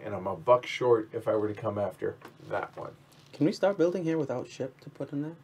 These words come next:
Speaker 1: Yes.
Speaker 2: You said yes, right?
Speaker 1: Yep.
Speaker 2: Okay. Not that I'm,
Speaker 1: Um,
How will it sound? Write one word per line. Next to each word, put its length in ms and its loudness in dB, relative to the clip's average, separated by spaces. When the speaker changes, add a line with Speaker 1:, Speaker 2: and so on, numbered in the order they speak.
Speaker 1:
Yes. 280 2
Speaker 2:
You 60 -4
said 100 -4
yes, 240 -8
right? 140 -12
Speaker 1:
Yep. 220 4
Speaker 2:
Okay. 100 -16
Not 100 -14
that 80 -2
I'm, 100 2
Speaker 1:
Um, 520 4